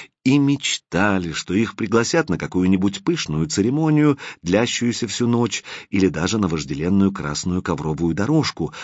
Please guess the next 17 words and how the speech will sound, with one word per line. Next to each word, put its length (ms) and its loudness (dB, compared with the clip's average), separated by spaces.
ведущую 640 -4
во 160 -6
дворец. 720 -4
Впрочем, 580 0
последнее 480 4
было 180 4
из 180 2
области 380 0
почти 540 0
неосуществимых 1040 0
мечтаний, 720 -4
так 200 0
что 160 -2
даже 220 4
они 180 4
сами 380 2
осознавали 720 2